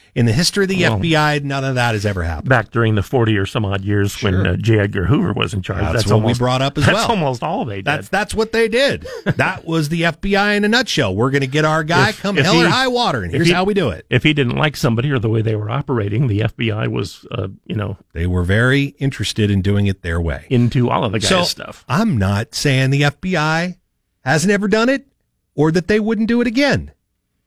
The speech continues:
Speaker 1: I'm
Speaker 2: Could
Speaker 1: not saying that. I'm just saying we would be naive to
Speaker 2: Mm.
Speaker 1: think that none of this has to do with politics. But on, on the flip side of this, Donald Trump sure makes it easy sometimes for people to go after him.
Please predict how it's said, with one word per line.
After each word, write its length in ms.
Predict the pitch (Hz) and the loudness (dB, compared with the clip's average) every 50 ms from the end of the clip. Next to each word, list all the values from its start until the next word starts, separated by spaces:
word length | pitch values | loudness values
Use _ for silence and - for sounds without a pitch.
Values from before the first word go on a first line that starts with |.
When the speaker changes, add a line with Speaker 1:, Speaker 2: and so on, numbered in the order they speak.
| _ _ _ _ _ _ _ _ _ _ - _ _ _ _ _ - | _ _ _ _ _ _ _ _ _ _ -20 _ _ _ _ _ -2
Speaker 1:
I'm 120 | 139 147 156 | 2 4 4
Speaker 2:
Could 60 | 160 | 4
Speaker 1:
not 300 | 175 180 175 180 175 - | 4 4 2 0 -2 -4
saying 440 | - - - 233 262 277 233 147 113 | -4 -2 0 0 2 2 2 2 0
that. 180 | 98 90 95 | 0 0 0
I'm 80 | 107 135 | 0 0
just 160 | 147 147 - | 0 0 0
saying 180 | - 156 139 117 | 0 0 0 0
we 120 | 110 143 165 | -2 -2 0
would 160 | 165 175 160 147 | 0 0 0 0
be 160 | - 175 185 | 0 2 2
naive 720 | 170 143 127 131 151 185 185 147 110 95 95 101 135 151 139 | 2 2 2 2 2 2 0 0 -2 -2 -2 -2 -4 -4 -2
to 100 | 131 110 | -2 -2
Speaker 2:
Mm. 80 | 104 | 0
Speaker 1:
think 280 | 101 101 101 113 - - - | 0 0 0 0 -2 -2 -2
that 300 | 127 117 214 - _ _ _ _ _ _ _ _ _ - | 0 0 0 -2 _ _ _ _ _ _ _ _ _ -2
none 360 | 110 120 143 160 160 180 196 | 0 2 2 2 2 2 2
of 120 | 190 151 | 0 0
this 180 | 139 131 117 - | 0 -2 -2 -2
has 240 | - 117 110 107 - | -2 -2 -2 -4 -4
to 80 | - 120 | -6 -4
do 140 | 113 117 | -2 -2
with 140 | 117 123 - | -2 -2 -4
politics. 500 | - - 214 247 202 - - 107 98 - | -4 -2 -2 0 0 0 0 -2 -2 -2
But 160 | - - 143 | -4 -4 0
on, 180 | 147 151 156 127 - - - _ _ - | 0 0 0 -2 -6 -12 -20 _ _ -2
on 140 | 180 175 | 0 0
the 60 | 175 151 | 0 0
flip 220 | - 247 285 - | 0 -2 -2 -2
side 260 | - - 190 165 151 | 0 0 2 2 2
of 60 | 143 | 2
this, 340 | 139 165 202 220 - - - - _ _ _ _ _ _ _ _ _ _ _ | 2 2 2 2 0 0 -2 -6 _ _ _ _ _ _ _ _ _ _ _
Donald 260 | - 208 254 294 294 | -2 0 0 0 -2
Trump 240 | - - 269 294 277 | -2 0 0 0 2
sure 160 | - - 294 | 2 2 2
makes 260 | 294 285 285 277 - - | 4 4 2 2 0 0
it 60 | 220 | 2
easy 260 | 262 277 262 - 220 | 2 2 4 2 2
sometimes 540 | 170 - 202 190 160 - 170 165 175 175 - | 2 2 2 2 2 0 0 2 0 0 -2
for 140 | - 170 - | -2 -2 0
people 240 | - 196 - - | 0 0 0 0
to 80 | 160 139 | -2 0
go 160 | 139 175 180 | 2 2 2
after 320 | 170 190 196 - - 156 143 | 2 0 0 -2 -2 -2 -2
him. 160 | 156 165 | -2 -4